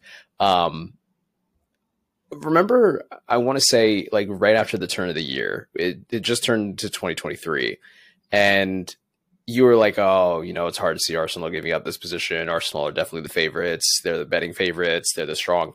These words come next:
the strongest team right now in England." Yeah, uh, you're not wrong, um, but you weren't right. I don't know how else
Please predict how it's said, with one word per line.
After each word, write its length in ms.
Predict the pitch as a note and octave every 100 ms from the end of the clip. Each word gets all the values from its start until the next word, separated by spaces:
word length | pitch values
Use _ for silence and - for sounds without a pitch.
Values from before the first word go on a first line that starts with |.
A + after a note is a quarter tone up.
| -
the 120 | F#2
strongest 380 | F2+ F2+ F2+ D#2+
team 220 | G2+ E2+
right 140 | D#2 -
now 400 | E2+ F2 D#2+ D#2
in 440 | - D#2+ E2 E2 - - _ -
England." 460 | G2 D#2+ E2 D#2+ - _ _
Yeah, 260 | - C3+ - - -
uh, 220 | C3 G#2+ -
you're 180 | - D#3+
not 340 | A#3+ - G2
wrong, 500 | A#2 C#3 F#2+ F2 B2 -
um, 480 | A#2+ G#2+ G2 F#2 F#2 _ _ - G#2 -
but 220 | - -
you 180 | A2+ A2
weren't 320 | A2+ C3+ G2+
right. 360 | F#2 F#2+ E2+ - - - -
I 80 | A#2+
don't 120 | C#3
know 100 | C#3
how 180 | C3 B2
else 420 | A2+ A2 - -